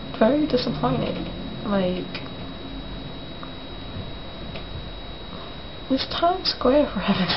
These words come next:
sake. All the tourists are down there taking corny ass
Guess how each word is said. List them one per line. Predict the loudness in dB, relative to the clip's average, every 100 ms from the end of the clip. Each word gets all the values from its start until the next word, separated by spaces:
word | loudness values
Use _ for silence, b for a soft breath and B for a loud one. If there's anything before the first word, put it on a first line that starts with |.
| 0
sake. | -2 -4 -6 -8 B B B B B B B B -6 2
All | 6 6
the | 6 4
tourists | 6 6 6 4 6
are | 6
down | 6 6 6
there | 4 4 4 2 4
taking | 4 6 2
corny | 6 6 6 6
ass | 4 2